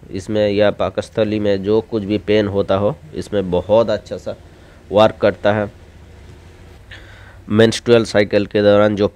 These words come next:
पेन होता है एब्डोमेन का, उसमें बहुत अच्छा मी-, ये मेडिसिन होता है जो डॉक्टर बहुत ज़्यादा प्रयोग लेते हैं।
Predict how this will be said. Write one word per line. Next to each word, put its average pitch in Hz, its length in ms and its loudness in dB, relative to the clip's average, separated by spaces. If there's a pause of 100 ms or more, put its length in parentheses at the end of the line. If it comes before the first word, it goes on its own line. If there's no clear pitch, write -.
(100)
पेन 110 200 2
होता 101 320 0
है 107 300 -4 (400)
एब्डोमेन 107 420 -2
का, 104 160 -2
उसमें 101 440 -2
बहुत 101 320 -2
अच्छा 101 380 -6 (840)
मी-, 98 460 -2 (320)
ये 110 300 2
मेडिसिन 101 560 -2
होता 98 300 -4
है 101 360 -8
जो 95 160 -10 (120)
डॉक्टर 98 320 -8
बहुत 95 320 -4
ज़्यादा 107 280 0
प्रयोग 95 360 -2
लेते 104 300 -2
हैं। 104 180 -4